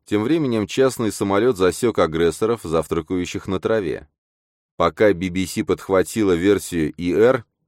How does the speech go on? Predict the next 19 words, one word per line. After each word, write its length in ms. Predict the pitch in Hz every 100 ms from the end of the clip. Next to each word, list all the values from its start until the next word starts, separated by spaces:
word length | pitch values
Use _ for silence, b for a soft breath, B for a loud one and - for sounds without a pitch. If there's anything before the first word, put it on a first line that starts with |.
| -
в 80 | 82
Лахоре 400 | 104 107 175 127
было 240 | 110 127
мгновенно 580 | 110 95 98 92 123 104
собрано 400 | - 101 98 92
ополчение. 680 | 87 90 - 73 62 53 _ _ _ _
Послушайте 580 | 85 85 127 131 120 110
только 280 | 117 107 107
голос 300 | 113 113 -
Пакистана. 760 | 117 123 - - 120 76 55 _ _
Старики, 540 | - - 78 71 -
юнцы, 680 | 101 73 69 69 - 98 67
разъярённые 640 | 73 80 92 107 117 104
бабули 500 | 90 92 92 120 110
сражались 640 | 90 95 92 87 120 113 -
с 60 |
регулярной 600 | 98 98 95 107 113 101
индийской 380 | 95 98 95 104
армией. 480 | 92 78 71 58 -